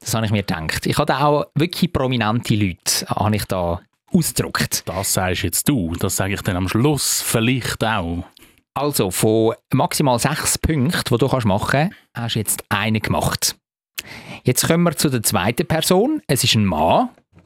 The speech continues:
Speaker 1: in einem grünen Trikot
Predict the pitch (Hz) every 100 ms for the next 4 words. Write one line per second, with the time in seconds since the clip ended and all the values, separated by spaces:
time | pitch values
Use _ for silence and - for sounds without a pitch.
0 | _ - _ _ - - _ _ _ _
1 | - - _ _ 120 117 113 110 107 110
2 | - _ _ _ _ _ _ - 127 143
3 | 185 214 175 - 143 196 - 220 262 294